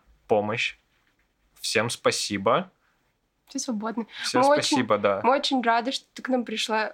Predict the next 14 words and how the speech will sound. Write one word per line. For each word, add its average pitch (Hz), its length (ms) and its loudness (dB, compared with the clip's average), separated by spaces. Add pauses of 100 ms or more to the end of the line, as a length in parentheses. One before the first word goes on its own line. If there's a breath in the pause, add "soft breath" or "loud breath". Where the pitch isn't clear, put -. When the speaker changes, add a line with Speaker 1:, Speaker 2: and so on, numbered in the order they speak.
(140)
Speaker 2:
э, 202 220 -6
в 208 100 -10
гости, 196 540 -4
что 226 220 -2
мы 233 80 0
поболтали. 208 800 -2 (280 loud breath)
Получилось 247 600 4
клево, 262 640 4
мне 196 200 0
кажется. 190 520 -2
Получилось 220 540 -2
очень 233 240 -4
мило, 254 380 2
весело. 214 560 0